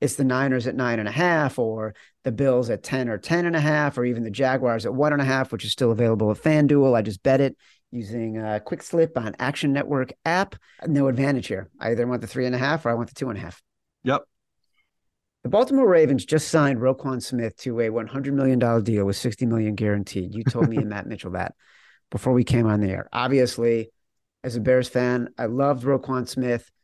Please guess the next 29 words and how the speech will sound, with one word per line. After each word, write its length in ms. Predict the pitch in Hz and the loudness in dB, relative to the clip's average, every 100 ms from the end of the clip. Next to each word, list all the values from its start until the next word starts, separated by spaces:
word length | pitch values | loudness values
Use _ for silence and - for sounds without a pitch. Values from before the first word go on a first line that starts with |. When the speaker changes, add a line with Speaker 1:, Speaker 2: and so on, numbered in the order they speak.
| _ - | _ -4
Speaker 1:
Didn't 180 | 147 131 | 0 2
hate 240 | 135 131 | 4 2
that 100 | 127 | 0
they 80 | 120 | -2
didn't 260 | 123 117 | -2 -4
re-sign 440 | 117 110 127 117 117 | -6 -6 -6 -4 -4
him. 220 | 113 117 _ _ | -6 -10 _ _
But 140 | 135 120 | -2 0
this 160 | 170 | 2
Ravens 400 | 151 160 160 143 | 4 4 4 2
defense, 680 | 107 135 135 107 92 - - _ | 2 0 0 -4 -6 -12 -14 _
since 320 | - 156 151 | -8 -4 -2
he 120 | 156 131 | 0 -2
joined, 520 | 113 127 113 104 98 _ _ _ _ _ _ _ _ _ | 0 -2 -2 -4 -8 _ _ _ _ _ _ _ _ _
has 220 | - 156 123 | -2 2 4
been 400 | 139 123 113 - _ | 4 4 2 -4 _
unbelievable. 680 | 160 135 110 117 98 - - _ _ | 4 4 2 -2 -2 -6 -14 _ _
And 460 | 147 135 131 123 123 | -2 0 0 0 -2
here's 180 | 147 135 | -2 -2
a 60 | |
few 160 | 131 135 | 0 -2
stats 480 | - 139 127 120 - | 0 0 2 0 0
that 280 | 120 117 - | 2 2 0
Evan 240 | 123 120 | -2 0
Abrams 580 | 117 120 117 110 98 - _ | 2 2 0 -4 -6 -10 _
sent 300 | - - 123 | -8 -4 -4
me 320 | 120 113 107 104 _ _ - | -4 -4 -4 -8 _ _ -6
that 180 | 123 | -2
I 180 | 120 117 | 0 -2